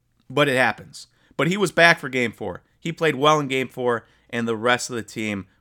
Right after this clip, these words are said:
was an absolute failure outside of Brook Lopez.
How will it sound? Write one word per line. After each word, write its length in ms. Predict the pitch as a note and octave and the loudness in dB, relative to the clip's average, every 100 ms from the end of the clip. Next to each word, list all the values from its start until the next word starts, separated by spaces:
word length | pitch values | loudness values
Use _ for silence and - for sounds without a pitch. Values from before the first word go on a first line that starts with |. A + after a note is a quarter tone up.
| - | -6
was 200 | G2 G2 | -6 -6
an 100 | - | -12
absolute 600 | F#2+ F#2+ - F2+ F#2 F2+ | -10 -10 -10 -10 -8 -10
failure 440 | - G2 F#2 E2+ - | -4 -2 -2 -6 -6
outside 400 | F#2 - F#2+ F2 | -8 -6 -8 -8
of 100 | - | -10
Brook 220 | F#2 - | -12 -8
Lopez. 440 | F#2 E2+ F2 E2+ | -8 -6 -8 -8